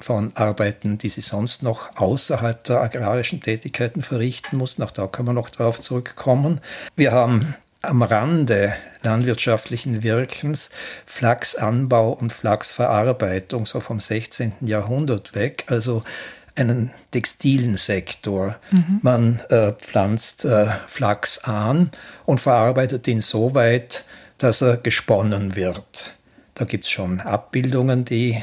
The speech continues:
Speaker 1: das relativ früh zeigen. Und, äh, merkwürdigerweise heißt es, äh,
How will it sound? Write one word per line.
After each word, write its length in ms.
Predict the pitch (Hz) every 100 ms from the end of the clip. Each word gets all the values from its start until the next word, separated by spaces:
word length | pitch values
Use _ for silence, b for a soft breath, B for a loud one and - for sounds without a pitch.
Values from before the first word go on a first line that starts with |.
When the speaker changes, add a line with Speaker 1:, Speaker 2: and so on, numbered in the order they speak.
| -
Speaker 1:
das 180 | 117 -
relativ 460 | 113 113 113 98
früh 400 | - - 107 139
zeigen. 640 | - - 135 135 143 180 B B B B -
Und, 360 | 151 131 123
äh, 320 | 147 120 120 110 127
merkwürdigerweise 1080 | 107 120 - 117 120 110 98 110 - 113
heißt 380 | 101 104 - -
es, 240 | 117 -
äh, 280 | - 117 110